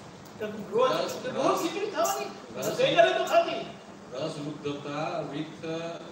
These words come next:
Speaker 2: knowledge, જ્ઞાન સાથેની હોય તો, બાકી તો આપણા જૈનોના બધા આચાર્યોના મા-, છે, મા, બધા એવી રીતે જ ખાય છે. પણ પછી પણ આ exact વસ્તુ નથી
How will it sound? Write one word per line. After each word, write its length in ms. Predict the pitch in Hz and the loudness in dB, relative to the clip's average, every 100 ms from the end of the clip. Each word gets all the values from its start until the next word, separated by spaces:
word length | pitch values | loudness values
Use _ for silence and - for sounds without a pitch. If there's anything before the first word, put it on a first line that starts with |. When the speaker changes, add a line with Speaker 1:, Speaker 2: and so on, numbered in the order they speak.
| - - | -14 -14
Speaker 2:
knowledge, 640 | 131 143 151 - 131 - | -10 -8 -8 -8 -12 -12
જ્ઞાન 340 | 117 135 143 | -12 -10 -8
સાથેની 420 | - - 147 147 131 | -8 -10 -8 -8 -8
હોય 120 | 131 | -8
તો, 120 | 131 135 | -10 -12
બાકી 260 | - 147 | -12 -10
તો 240 | 143 151 143 | -10 -8 -8
આપણા 560 | - - - - 139 | -10 -14 -18 -14 -12
જૈનોના 520 | 120 127 131 143 143 | -10 -10 -8 -6 -6
બધા 280 | 143 143 143 | -6 -6 -4
આચાર્યોના 640 | 139 147 143 147 143 143 | -4 -6 -6 -6 -6 -8
મા-, 400 | 139 135 135 - | -10 -10 -12 -12
છે, 160 | 147 143 | -8 -8
મા, 120 | 127 | -8
બધા 160 | 135 135 | -8 -6
એવી 220 | 139 147 | -4 -4
રીતે 160 | 170 160 | -4 -6
જ 80 | |
ખાય 100 | - | -8
છે. 200 | 107 104 101 - - - - - | -8 -8 -10 -12 -16 -18 -18 -16
પણ 220 | - 123 | -14 -12
પછી 240 | - 151 147 | -12 -10 -6
પણ 240 | 160 165 - - - - - - - - | -6 -6 -8 -12 -16 -18 -18 -18 -16 -10
આ 280 | - - 127 | -6 -6 -6
exact 420 | 123 - 170 165 | -8 -6 -4 -4
વસ્તુ 320 | 160 165 170 | -6 -8 -8
નથી 200 | 151 - | -8 -8